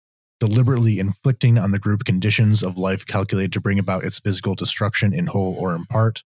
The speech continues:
imposing measures intended to prevent births within the group, or forcibly transferring children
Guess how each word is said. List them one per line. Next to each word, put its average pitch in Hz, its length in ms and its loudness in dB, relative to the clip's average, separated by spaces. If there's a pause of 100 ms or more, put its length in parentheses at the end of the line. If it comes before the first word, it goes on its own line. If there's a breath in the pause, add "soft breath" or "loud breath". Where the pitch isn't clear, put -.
(520)
imposing 117 560 4
measures 104 420 2
intended 107 500 2
to 113 80 -2
prevent 95 440 -2
births 104 340 0
within 101 300 0
the 90 60 -2
group, 104 360 -2 (480)
or 117 120 2
forcibly 147 540 2
transferring 104 580 2
children 90 480 0